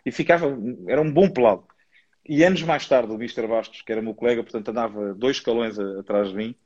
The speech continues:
o mister Bastos, com uma geração, já eu não estava no clube,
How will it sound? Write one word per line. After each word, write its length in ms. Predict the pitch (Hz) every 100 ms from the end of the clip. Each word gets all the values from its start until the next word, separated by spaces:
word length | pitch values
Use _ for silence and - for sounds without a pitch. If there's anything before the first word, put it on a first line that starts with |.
| _ _ _
o 60 | -
mister 280 | 123 120 120
Bastos, 280 | 120 123 -
com 120 | 123
uma 160 | 127 127
geração, 420 | 120 117 - 120
já 140 | 113 120
eu 80 |
não 80 | 131
estava 240 | 117 110 113
no 80 |
clube, 260 | 110 131 135